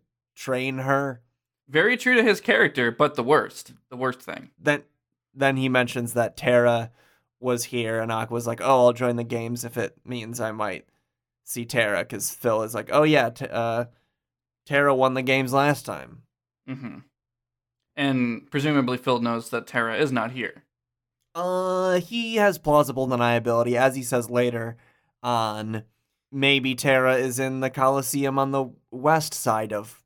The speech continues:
Speaker 1: planet Greece.
Speaker 2: <laughs>
Speaker 1: And they, and, like, he would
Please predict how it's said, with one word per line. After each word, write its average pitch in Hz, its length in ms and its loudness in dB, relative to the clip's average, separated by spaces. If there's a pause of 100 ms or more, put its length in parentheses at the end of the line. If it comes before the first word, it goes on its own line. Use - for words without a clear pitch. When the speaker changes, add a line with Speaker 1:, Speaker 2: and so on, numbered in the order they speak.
Speaker 1:
planet 104 540 -4 (680)
Greece. 120 560 0 (240)
Speaker 2:
<laughs> - 240 -6
Speaker 1:
And 139 680 2 (960)
they, 117 300 0 (160)
and, 127 240 -2
like, 123 240 -4
he 127 260 -4
would 120 240 -2